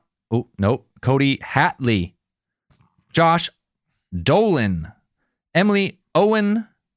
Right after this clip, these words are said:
B Kong one seventy-one, Carl Yendez, Mika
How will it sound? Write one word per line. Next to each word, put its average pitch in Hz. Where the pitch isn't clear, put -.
B 175
Kong 180
one 180
seventy-one, 143
Carl 107
Yendez, 170
Mika 147